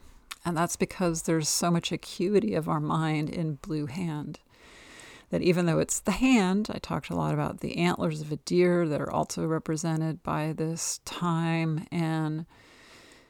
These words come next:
that it's so much about hand-eye coordination, the relationship of our,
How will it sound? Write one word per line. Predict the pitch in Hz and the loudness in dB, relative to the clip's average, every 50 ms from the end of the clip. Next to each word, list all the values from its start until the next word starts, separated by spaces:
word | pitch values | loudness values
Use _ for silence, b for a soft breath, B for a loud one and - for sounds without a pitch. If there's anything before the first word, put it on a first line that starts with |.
| B B B B B B B _ - | B B B B B B B _ 2
that | - 180 170 165 160 160 160 156 160 165 - - | 4 6 6 6 6 6 4 2 2 0 -2 -2
it's | - 180 175 - - | -2 -2 -2 0 0
so | - - 175 | 0 2 2
much | 165 170 165 - | 2 2 0 0
about | 175 160 - 151 143 143 143 | -2 -2 -2 -2 -2 -2 -4
hand-eye | - - - 185 175 170 170 165 160 156 156 156 160 131 - - - - - 165 151 156 156 156 160 156 156 - - | -6 -6 -4 0 0 2 2 2 2 0 0 -2 -2 -4 -8 -12 -14 -8 -6 -4 -2 -2 0 0 -2 -2 -4 -6 -6
coordination, | - - 165 160 160 151 156 156 156 151 151 143 - - 156 151 151 156 151 | -4 -2 0 0 0 0 0 0 0 0 0 0 -2 -2 -2 -2 -2 -2 -2
the | - | -2
relationship | 151 151 151 151 160 160 - - 156 143 - 170 156 - - | -2 -2 -2 0 0 0 0 -2 -2 -2 -2 -4 -4 -6 -6
of | - - 156 151 165 | -4 -4 -4 -4 -4
our, | 147 151 143 151 - 156 156 156 151 147 147 151 160 | -4 -4 -2 -2 -2 -2 -2 -2 -4 -4 -6 -8 -10